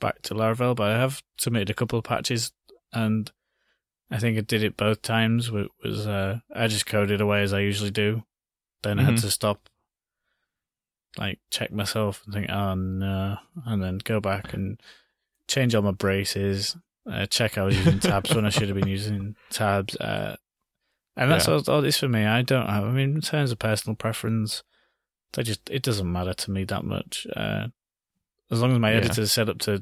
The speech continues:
Speaker 1: to do things at the right time, then I don't really care too much. I just want everything
Speaker 2: Mm-hmm.
Speaker 1: to be consistent, and that's, that, that's where
Speaker 2: Yeah.
Speaker 1: the benefit is for me. So.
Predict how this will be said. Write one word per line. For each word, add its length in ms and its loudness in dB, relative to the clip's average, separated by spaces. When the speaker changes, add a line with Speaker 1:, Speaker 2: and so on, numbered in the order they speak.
Speaker 1:
to 140 -4
do 160 2
things 300 0
at 40 0
the 100 0
right 200 0
time, 340 2
then 320 0
I 100 0
don't 200 0
really 200 -2
care 300 -2
too 260 -2
much. 400 -2
I 80 0
just 180 0
want 120 0
everything 240 2
Speaker 2:
Mm-hmm. 60 2
Speaker 1:
to 40 0
be 100 -2
consistent, 640 -2
and 100 0
that's, 180 -4
that, 220 -2
that's 220 0
where 120 2
Speaker 2:
Yeah. 40 2
Speaker 1:
the 80 0
benefit 360 -2
is 80 -4
for 140 -6
me. 220 -4
So. 280 -8